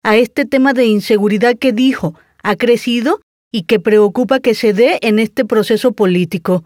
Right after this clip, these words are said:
lo que consideró genera una alteración y confrontación desde el punto de vista electoral. Lamentó que este tipo de acciones delincuenciales se han repetido en distintos municipios del Distrito diecinueve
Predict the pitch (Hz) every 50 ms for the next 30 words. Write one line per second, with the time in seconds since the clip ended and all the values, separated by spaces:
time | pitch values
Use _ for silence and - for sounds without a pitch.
0 | _ _ _ _ _ _ _ _ 202 190 170 208 202 - - 202 190 175 - 214
1 | 202 196 190 214 220 226 - 262 226 220 233 233 214 226 285 - - _ _ _
2 | _ _ - 240 240 262 262 254 247 240 - 233 220 214 202 - - 247 240 254
3 | - - - 240 180 - - 226 214 185 - 202 208 202 180 - 202 185 - -
4 | 247 233 214 233 294 - - - _ _ _ 190 202 185 175 202 202 170 - 247
5 | 247 226 262 269 233 233 196 226 220 - - - 240 233 208 185 165 - - 175
6 | 160 165 160 160 160 165 165 _ _ _ _ _ _ _ _ _ _ - 196 180
7 | 180 180 170 165 214 202 - 240 226 - - 247 - - 240 196 240 240 233 233
8 | 226 214 - - 254 233 247 254 220 233 226 220 214 208 196 214 202 202 202 -
9 | - 254 240 214 202 226 320 - - _ _ _ _ _ _ - - 247 247 247
10 | 262 262 240 - 240 208 - 254 247 247 277 269 240 214 190 - - 254 254 240
11 | - 277 262 262 240 220 208 208 196 - 247 196 - 277 269 - 240 214 202 180
12 | 202 160 - - 240 233 240 196 262 - 220 220 208 180 - - 196 190 208 220
13 | 226 220 208 175 151